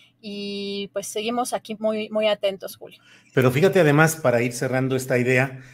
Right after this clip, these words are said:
Speaker 2: cómo en el propio partido Morena, que es un partido que teóricamente debe estar cargado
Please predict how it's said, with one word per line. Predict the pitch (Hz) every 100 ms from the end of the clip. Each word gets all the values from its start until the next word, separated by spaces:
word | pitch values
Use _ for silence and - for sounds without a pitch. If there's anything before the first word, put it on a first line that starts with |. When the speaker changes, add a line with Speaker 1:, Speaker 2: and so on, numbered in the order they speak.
| _ -
Speaker 2:
cómo | 160 175 175 180 180 196 -
en | 139 135 127
el | 123 123
propio | 143 202 240 220
partido | 143 135 131 139
Morena, | 120 101 101 110
que | 127
es | 123
un | 127
partido | 123 110 - 117 123 123
que | 107 107 104 - - _ _
teóricamente | 143 147 165 156 123 113 123 123 117
debe | 117
estar | 120 120 123
cargado | 110 104 113 117 110